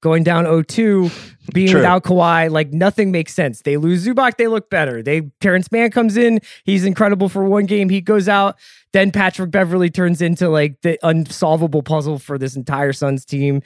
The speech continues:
Speaker 1: It's like they get t-, good ten minutes from Kennard, they get a good ten minutes from Batum. Like, it's a,
Speaker 2: Kennard?
Speaker 1: it's like a ten mi-, it's a ten guy team. It's just, and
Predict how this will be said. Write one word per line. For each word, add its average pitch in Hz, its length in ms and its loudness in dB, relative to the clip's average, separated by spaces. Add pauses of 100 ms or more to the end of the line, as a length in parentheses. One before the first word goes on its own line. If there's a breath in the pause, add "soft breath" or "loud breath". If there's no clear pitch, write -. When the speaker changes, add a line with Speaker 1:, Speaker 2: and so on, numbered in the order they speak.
(280 loud breath)
Speaker 1:
It's - 200 -6
like 139 320 -6
they 160 120 -2
get 147 220 -4
t-, - 100 -10 (280)
good 185 160 2
ten 190 180 2
minutes 175 240 0
from 156 140 -4
Kennard, 190 420 -2
they 135 80 -6
get 151 140 -2
a 156 40 -4
good 165 240 -6
ten 170 200 -4
minutes 175 260 -4
from 185 220 -4
Batum. 185 460 -4
Like, 156 180 -2
it's - 80 -16
a, - 100 -6
Speaker 2:
Kennard? 180 540 4 (100)
Speaker 1:
it's - 140 -4
like 349 120 2
a - 60 6
ten 339 320 2
mi-, 330 100 4
it's 254 140 0
a 370 60 0
ten 285 280 0
guy 277 200 2
team. 320 320 2
It's 185 120 -2
just, 233 200 -2
and 202 180 0